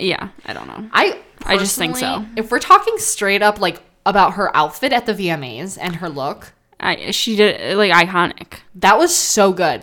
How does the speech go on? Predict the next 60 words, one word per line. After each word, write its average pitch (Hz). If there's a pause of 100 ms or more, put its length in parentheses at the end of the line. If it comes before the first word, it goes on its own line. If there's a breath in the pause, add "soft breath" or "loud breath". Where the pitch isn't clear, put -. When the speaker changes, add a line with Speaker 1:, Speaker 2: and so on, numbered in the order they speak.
Speaker 2:
The 220
Pat 208
Speaker 1:
Yeah. 160
Speaker 2:
McGrath 254
makeup 196
that 220 (160)
she 240
had 240
Speaker 1:
<laughs> 269
Speaker 2:
on. 277
Speaker 1:
Yeah. 190 (480 soft breath)
Speaker 2:
So 196
good. 160
Speaker 1:
She 226
looked 233
so 175
pretty. 180
Speaker 2:
I 208
know. 190
Like, 180
I 196
think 247
that 294
might 349
be 339
one 247
of 208
my 185
favorite 160
looks 156
of 196
hers 196
of 151
all 131
time. 120
Speaker 1:
Mm-hmm. 214
Speaker 2:
It -
just 302
looks 381
so 415
modern 240
and, 226
like, 190 (460 soft breath)
like, - (580 soft breath)
I 254
don't 302
know. 190
I 233
don't 269
know 311
what 339
the 349
word 190
is 214
for 247
it 254
because 233
sometimes 254
I, -
I, 208